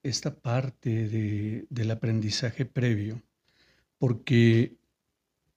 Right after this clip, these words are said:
yo les he platicado muchas veces mi historia y yo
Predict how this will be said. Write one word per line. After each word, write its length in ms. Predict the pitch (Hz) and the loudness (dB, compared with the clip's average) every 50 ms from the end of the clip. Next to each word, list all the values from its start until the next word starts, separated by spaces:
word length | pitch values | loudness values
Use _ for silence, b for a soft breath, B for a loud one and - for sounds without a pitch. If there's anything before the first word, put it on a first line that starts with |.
| _ _ _ _ _ _ _ - | _ _ _ _ _ _ _ -12
yo 200 | 139 110 139 151 | 2 4 6 6
les 180 | 147 139 120 | 6 6 4
he 60 | 143 139 | 2 -2
platicado 480 | - 139 117 127 - - 120 123 127 | -2 -4 -4 -6 -4 -2 -2 0 0
muchas 320 | 120 120 117 - 131 117 117 | 0 -2 -2 -4 -4 -4 -2
veces 320 | 117 110 110 120 113 - | -4 -4 -4 -4 -4 -2
mi 120 | 117 110 | -2 -2
historia 580 | 98 - - - 131 123 117 107 104 107 123 - _ _ _ _ _ _ _ _ _ _ _ _ _ _ - | -4 -4 -4 -2 0 0 0 -2 -2 -4 -8 -12 _ _ _ _ _ _ _ _ _ _ _ _ _ _ -2
y 120 | - 113 | -2 -2
yo 600 | 107 110 123 123 127 135 135 139 139 143 - - | 2 2 4 4 6 6 6 6 4 4 0 -4